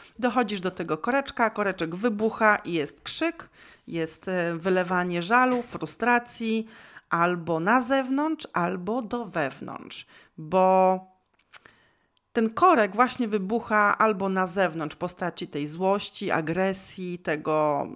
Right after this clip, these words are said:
tego przegięcia właśnie takiego na zewnątrz, a czasami to ciśnienie idzie i wali do środka, czyli tak bardzo autodestrukcyjnie. E, i żeby tego nie czuć, tego całego napięcia, tego, tego dyskomfortu,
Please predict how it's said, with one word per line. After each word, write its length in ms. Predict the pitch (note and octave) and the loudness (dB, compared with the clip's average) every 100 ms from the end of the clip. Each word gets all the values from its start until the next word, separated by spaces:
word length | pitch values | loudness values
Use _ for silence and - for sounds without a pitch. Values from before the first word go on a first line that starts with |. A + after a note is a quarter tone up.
| - | -10
tego 220 | F#3 D#3+ | -6 -4
przegięcia 680 | E3+ - F3 G#3 G3+ F#3+ E3+ | -2 -2 0 0 0 0 0
właśnie 320 | D#3 E3+ F3+ | 0 0 -2
takiego 600 | E3+ E3 F3 E3+ D3+ D3 - | -8 -8 -6 0 0 0 -4
na 340 | A2+ - D3 | -2 2 2
zewnątrz, 640 | E3+ A3 B3 D#4 F4+ F4 - - - - - - | 2 2 4 2 0 -4 -10 -18 -20 -20 -8 0
a 180 | F#3+ | 2
czasami 720 | F#3+ G3+ - F3 F3 F3+ A3+ A#3+ | 2 -2 -2 -2 -2 -2 -4 -4
to 160 | G#3 | -4
ciśnienie 640 | G3 G3+ - G3+ D#3+ E3 G3 | -4 -4 -2 -2 -2 -2 -4
idzie 520 | - E3+ F3 E3+ F#3+ | -4 -4 -4 -4 -4
i 120 | G3 | -4
wali 520 | D3+ D#3 D3 D3+ F3 | -2 0 0 0 -4
do 120 | F3+ | -4
środka, 580 | F3 B3 B3 - - - - - - - | -2 0 -2 0 0 -2 -6 -20 -18 -10
czyli 180 | F#3 | -6
tak 200 | F#3 E3 | -4 -2
bardzo 420 | D#3+ F#3+ F#3 F#3 - | 2 2 2 2 4
autodestrukcyjnie. 1200 | E3+ F3 E3+ E3+ - - - A#3+ A#3 E3+ B2+ D3 - - _ - | 2 0 -4 -6 -6 -10 -4 -2 0 -2 -4 -8 -14 -20 _ -8
E, 160 | E3+ E3 - | -4 -4 2
i 60 | |
żeby 240 | F3+ G3 G3 | 2 4 2
tego 300 | G#3 F#3 F#3+ | 0 2 2
nie 260 | F#3+ F#3+ | 4 2
czuć, 380 | F#3+ E3+ G3+ - | 2 0 0 0
tego 220 | F3 E3 | -2 -2
całego 420 | E3+ F#3+ F3+ F3 F3+ | -2 0 2 2 0
napięcia, 720 | F3+ F3+ E3+ E3+ E3+ E3+ D3 | -2 -2 -2 0 -2 -2 -2
tego, 360 | D#3+ D#3+ E3+ | -2 -2 -2
tego 280 | D#3+ F3 E3+ | -2 -4 -4
dyskomfortu, 920 | E3+ F#3+ - F3+ - D#3+ C#3+ - F#3+ | -4 -6 -4 -6 -2 -2 -2 -2 -2